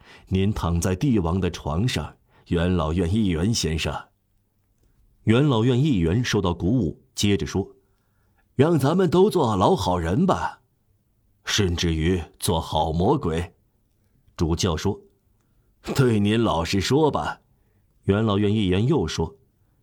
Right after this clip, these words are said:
：“德阿让侯爵、皮隆霍布斯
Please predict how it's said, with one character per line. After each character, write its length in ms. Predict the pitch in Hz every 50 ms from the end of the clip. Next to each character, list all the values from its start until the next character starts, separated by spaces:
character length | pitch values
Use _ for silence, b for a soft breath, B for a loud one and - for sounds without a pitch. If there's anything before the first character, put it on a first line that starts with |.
| _ _ _ _ _ _ _ _ _ -
：“德 240 | 113 127 139 143 139
阿 200 | 127 143 180 214
让 300 | 208 190 156 143 131 107
侯 320 | - - 110 147 170 175
爵、 400 | - - 90 90 104 113 117 B B B B
皮 260 | - - 123 143 165
隆 220 | 156 143 143 147 139
霍 240 | - - 175 208 180
布 100 | 143 110
斯 380 | - - 92 87 87 - -